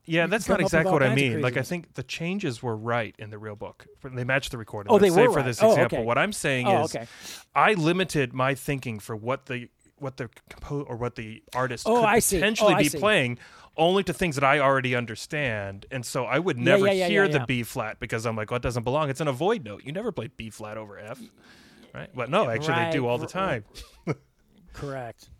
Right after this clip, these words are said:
Speaker 2: Yeah, right. Oh, absolutely. Yeah, that's what somebody said to me the other, <laughs> somebody, I can't remember what it was about. I said, uh, they were, I, I can't remember what the ex-, what the question was about, but it was along those lines, something about,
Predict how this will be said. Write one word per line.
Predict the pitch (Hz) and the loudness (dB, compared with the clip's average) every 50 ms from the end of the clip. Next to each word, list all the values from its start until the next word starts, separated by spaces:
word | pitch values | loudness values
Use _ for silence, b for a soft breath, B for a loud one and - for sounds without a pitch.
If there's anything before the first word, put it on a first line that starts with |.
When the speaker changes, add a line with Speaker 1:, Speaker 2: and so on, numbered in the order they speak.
| _ - - | _ -20 -16
Speaker 2:
Yeah, | 202 180 180 190 165 | -8 -4 -4 -2 0
right. | 165 202 262 247 - | 2 0 0 2 2
Oh, | 196 196 214 | 2 2 2
absolutely. | 214 190 196 - - 185 156 180 240 - 139 120 - b b b b b b b | 2 0 -2 -2 -2 -2 0 0 -2 -4 -6 -14 -18 b b b b b b b
Yeah, | 233 233 | 2 4
that's | 233 233 - - | 4 4 2 0
what | 226 - b b b | -6 -6 b b b
somebody | - 214 233 233 220 214 190 | -6 -4 -2 -2 -2 -4 -4
said | - 208 196 185 | -4 -6 -6 -6
to | 190 | -6
me | 190 190 185 | -6 -6 -6
the | 175 190 185 | -4 -4 -2
other, | 185 180 180 175 165 - - _ _ - | -2 -2 -2 -4 -4 -6 -14 _ _ -4
<laughs> | - - - - - 214 | -4 -4 -4 -4 -4 -4
somebody, | - - - 285 277 277 247 220 - B B B B B B B B - | -4 -4 -6 -6 -4 -4 -6 -10 -10 B B B B B B B B -20
I | - | -18
can't | - - 285 277 | -10 -8 -8 -8
remember | 233 202 202 190 185 180 | -6 -6 -6 -6 -6 -4
what | 185 185 | -4 -6
it | 180 | -4
was | 180 170 165 156 | -4 -6 -6 -6
about. | 147 131 170 180 180 175 151 _ _ _ _ _ _ - | -6 -4 -2 0 0 -2 -2 _ _ _ _ _ _ -16
I | 175 151 | -12 -10
said, | - - 160 156 147 131 127 | -10 -8 -10 -10 -12 -12 -12
uh, | 147 135 131 - - _ _ _ _ _ _ _ _ _ _ _ | -14 -12 -14 -16 -20 _ _ _ _ _ _ _ _ _ _ _
they | - - 143 | -18 -16 -14
were, | 143 - _ - | -14 -14 _ -20
I, | 139 - _ - - _ - | -20 -20 _ -20 -20 _ -20
I | |
can't | - - 214 175 180 | -14 -10 -10 -8 -8
remember | 180 180 180 160 156 | -8 -8 -8 -8 -8
what | 160 156 - | -8 -8 -8
the | 156 147 | -10 -12
ex-, | 135 139 _ _ _ _ _ _ _ | -12 -14 _ _ _ _ _ _ _
what | - 151 - | -12 -12 -12
the | - | -12
question | - - 151 160 165 - 151 143 | -10 -6 -6 -6 -6 -8 -10 -14
was | 131 123 | -12 -12
about, | 131 117 131 131 123 - | -12 -12 -10 -12 -12 -12
but | - 131 - _ _ b b b b b b b b b b b b b b b b _ - | -12 -14 -14 _ _ b b b b b b b b b b b b b b b b _ -8
it | - | -8
was | 151 143 | -6 -4
along | 190 196 190 190 180 | -2 -2 -2 -2 -2
those | 180 175 143 131 | -2 -4 -4 -4
lines, | 160 175 180 185 180 180 151 - | -6 -6 -4 -4 -6 -6 -8 -8
something | - - 175 170 - 160 | -6 -6 -6 -6 -8 -10
about, | 151 127 151 143 139 - | -10 -8 -6 -6 -6 -8